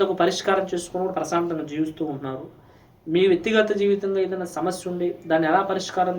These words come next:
చేసుకోవాలో తెలియకపోతే కింద కనబడుతున్న నెంబర్ ద్వారా మీరు సంప్రదించగలిగినట్టుగైతే మీ సమస్యకు తగు సలహాలు, సూచనలు, పరిష్కారం చేయడం జరుగుతుంది. సంప్రదించాలనుకున్న వారు ముందుగా రెండు రోజులు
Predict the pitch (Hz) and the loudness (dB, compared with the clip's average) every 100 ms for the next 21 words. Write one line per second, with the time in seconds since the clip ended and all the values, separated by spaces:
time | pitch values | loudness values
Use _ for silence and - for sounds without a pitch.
0 | 175 175 - 170 160 156 165 160 151 143 | -4 -8 0 2 2 2 2 0 -6 -6
1 | 202 - - - - - - - 185 214 | -8 -10 -18 -20 -20 -20 -8 -2 0 2
2 | 202 196 196 196 180 175 175 170 170 170 | 0 0 0 -2 -2 -2 0 0 0 -2
3 | 165 151 139 156 165 165 160 151 147 135 | -4 -6 -6 -4 -4 -4 -8 -10 -10 -10
4 | 135 135 135 175 - - - 156 156 233 | -8 -6 -6 -6 -8 -18 -10 -8 -4 -4
5 | 180 185 175 156 143 143 156 165 160 - | -4 -4 -6 -6 -4 -2 -2 -2 -4 -6
6 | 151 160 151 135 - - 156 156 - 139 | -10 -10 -8 -8 -8 -8 -8 -8 -8 -8
7 | 139 135 131 - 143 208 - - - - | -8 -6 -8 -10 -14 -14 -16 -20 -20 -20
8 | - 156 170 196 190 190 180 175 170 170 | -8 -2 0 2 2 4 4 4 2 -2
9 | 170 165 180 208 156 156 185 185 165 156 | -2 0 -2 -4 -6 0 4 4 4 4
10 | 165 180 | 2 2